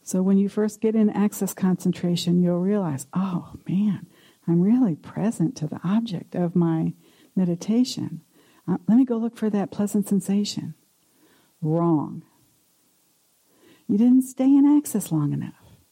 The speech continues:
You gotta stay there for fi-, for, uh, ten or fifteen minutes. Really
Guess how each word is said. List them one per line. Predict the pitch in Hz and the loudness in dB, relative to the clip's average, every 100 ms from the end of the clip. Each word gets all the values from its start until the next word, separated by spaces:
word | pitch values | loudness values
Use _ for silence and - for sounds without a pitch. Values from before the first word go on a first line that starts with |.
| _ _ _ _ _ - | _ _ _ _ _ -10
You | |
gotta | 175 175 180 214 254 | -6 -2 0 0 0
stay | 254 247 240 | 0 -2 0
there | 220 170 156 | 0 0 -4
for | - 170 | -6 -10
fi-, | 165 165 165 - - | -8 -6 -6 -8 -16
for, | - 175 170 165 - | -4 -4 -4 -8 -8
uh, | 175 - - _ _ - | -8 -8 -14 _ _ -12
ten | - 208 | -2 0
or | 208 | 0
fifteen | 208 202 - 202 185 | -2 -6 0 2 2
minutes. | 165 156 - - - _ _ _ _ _ _ _ _ _ _ _ _ | 0 -4 -10 -18 -20 _ _ _ _ _ _ _ _ _ _ _ _
Really | 196 233 254 247 | 0 2 2 2